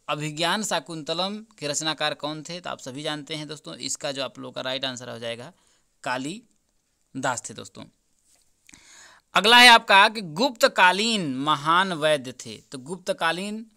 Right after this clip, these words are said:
महान जो वैद्य थे दोस्तों आप लोगों के धन्वंतरी थे। कौन था आपका? धन्वंतरी थे। अगला है कि तृतीय बौद्ध संगीति का आयोजन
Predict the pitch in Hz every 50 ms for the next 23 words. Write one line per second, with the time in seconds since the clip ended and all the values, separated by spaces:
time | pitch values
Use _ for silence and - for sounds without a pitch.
0 | _ - 143 156 151 131 139 156 175 180 175 151 165 165 143 143 151 156 147 151
1 | 139 - 156 139 151 139 - 160 151 143 135 - - 135 139 135 139 143 143 143
2 | 135 110 - 123 123 - 117 113 110 117 117 113 107 - - - - _ _ _
3 | _ _ _ - 123 127 135 139 139 135 127 - - 160 196 214 _ _ _ _
4 | _ _ _ _ - 131 131 123 139 165 214 254 269 269 _ _ _ _ _ _
5 | _ _ 135 135 135 131 120 120 127 120 117 104 - - 110 - 120 _ _ _
6 | _ _ _ _ _ _ _ _ _ _ _ _ _ _ _ _ _ _ _ _
7 | - - - - - - - - - _ _ _ _ - 165 175 208 226 226 214
8 | 214 220 233 254 262 254 - - 247 - - - 202 220 190 - - 262 277 277
9 | 254 175 147 151 185 196 226 247 202 185 170 - - 202 185 185 180 170 180 165
10 | - 208 208 - 196 175 - 160 156 156 160 160 151 160 175 190 208 214 247